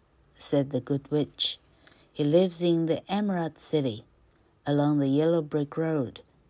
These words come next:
He can help you." "Can you come with me?" said Dorothy. "No," said the good witch, "but I will be there when you need me." "可是我想回家呢。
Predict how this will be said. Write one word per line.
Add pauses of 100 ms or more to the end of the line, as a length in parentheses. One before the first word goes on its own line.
(400)
He
can
help
you." (1300)
"Can
you
come
with
me?"
said
Dorothy. (500)
"No,"
said
the
good
witch, (680)
"but
I
will
be
there
when
you
need
me." (1900)
"可
是
我
想
回
家
呢。